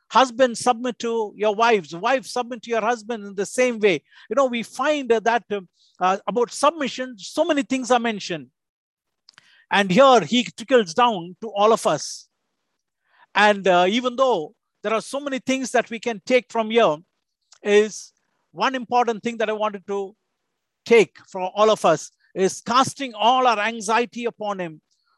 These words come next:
for he cares for us. Our worries, our anxieties, our stress, our fears, our struggles, our uncertainties that settle us. The whole book is to offer, enc-, can you go a little slower, please?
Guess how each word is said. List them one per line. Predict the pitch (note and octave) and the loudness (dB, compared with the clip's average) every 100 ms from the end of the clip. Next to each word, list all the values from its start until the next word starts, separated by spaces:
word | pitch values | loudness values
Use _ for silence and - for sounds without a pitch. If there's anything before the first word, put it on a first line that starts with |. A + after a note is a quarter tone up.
| _ | _
for | - G3+ | 0 4
he | F#3+ F3+ | 6 4
cares | - A3 A3 - | 2 4 4 2
for | - F3+ | -2 0
us. | D#3 C3+ - - D3 C3 _ _ | 0 0 -6 -12 -14 -16 _ _
Our | F3+ G3 | 2 4
worries, | A#3 C4+ C4 G3+ E3+ D#3 | 6 6 4 2 0 -2
our | G#3+ G#3 | 2 4
anxieties, | A#3 B3+ A3 A#3+ A3 G3+ F3 G3+ | 2 0 2 2 2 -4 -4 0
our | G3 | 0
stress, | - - C#4 A#3 - - | 0 -4 -2 -2 -6 -8
our | G#3 | -8
fears, | - C4 C4+ G3+ E3 D3+ _ _ _ - | -6 -2 2 2 0 -8 _ _ _ -2
our | G#3 | -2
struggles, | - - C4+ C4 G#3+ F3+ D#3 F#3+ | -2 -4 -2 2 2 2 -4 -6
our | G3 A3+ | -4 -4
uncertainties | C#4 - C4+ B3+ B3 A#3+ A3+ G#3 | -6 -4 -4 -4 -12 -14 -12 -6
that | G#3 G#3+ - | -2 -2 -4
settle | - G#3+ G#3 D3+ | -6 -4 -2 -4
us. | - - - _ _ _ _ _ _ _ _ _ _ _ | -6 -14 -20 _ _ _ _ _ _ _ _ _ _ _
The | G#3+ | 0
whole | A3+ D4 C#4 | 4 4 4
book | G3+ D4 - | -4 -6 -6
is | A#3+ - | -14 -10
to | A3 | -2
offer, | A3+ C4+ - A3 G#3+ _ _ _ _ _ - | 2 4 4 4 2 _ _ _ _ _ -4
enc-, | B3+ - F#3+ | -4 -4 -6
can | G#3+ | -4
you | A3 | 0
go | A#3 | 2
a | B3 | 2
little | G#3+ A#3+ | 0 -6
slower, | - G3+ G#3 G#3 | -8 -4 0 0
please? | G3+ A3+ C#4 - | -2 -6 -6 -10